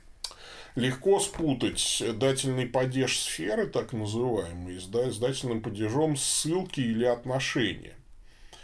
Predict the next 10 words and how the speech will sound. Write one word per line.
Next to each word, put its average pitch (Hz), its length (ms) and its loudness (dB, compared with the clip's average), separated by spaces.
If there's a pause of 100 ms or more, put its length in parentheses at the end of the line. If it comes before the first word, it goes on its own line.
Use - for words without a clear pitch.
(540)
А, 113 500 4
вот, 110 920 0
это 110 220 -4
не 123 340 0
дательный 135 480 2
падеж 101 460 -4
причины, 104 720 -6
да, 135 260 2
это 135 400 4
скорее, 117 680 2